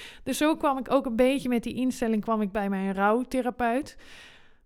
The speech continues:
Van, "Nou, laten we dit, eh, ik, ik wil ermee aan de slag. Laten we dit vooral doen. Ik wil hier zo snel mogelijk vanaf zijn. Dus, eh, hup, <laughs> stappen doornemen en gaan."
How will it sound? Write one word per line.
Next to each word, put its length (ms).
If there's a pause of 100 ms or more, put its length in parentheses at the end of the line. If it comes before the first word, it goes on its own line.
Van, 240
"Nou, 280
laten 260
we 60
dit, 240
eh, 220
ik, 160
ik 180
wil 200
ermee 200
aan 120
de 60
slag. 400
Laten 280
we 60
dit 140
vooral 300
doen. 320
Ik 160
wil 160
hier 200
zo 100
snel 260
mogelijk 320
vanaf 300
zijn. 360
Dus, 300
eh, 300 (240)
hup, 300 (200)
<laughs> 180
stappen 480
doornemen 720
en 140
gaan." 320